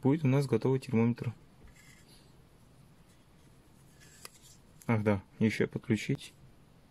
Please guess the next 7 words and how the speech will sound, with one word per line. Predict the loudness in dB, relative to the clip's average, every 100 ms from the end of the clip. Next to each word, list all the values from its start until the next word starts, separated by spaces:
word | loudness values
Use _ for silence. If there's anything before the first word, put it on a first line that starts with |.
| -20 -20 -20 -20 -20 -20 -20 -20 -20 -20 -20 -20 -20 -20 -6
Л | -2
Си | 0 0
Ди | -2 -2
дисплей. | -4 -2 2 2 -2 -18 -20 -20 _ _ -20 -20 -20 -20 -20 -20 -20 -20 -20 -20 -20 -6
Ну | 0 2
а | 2
также | 2 0 2 4 4 2 -2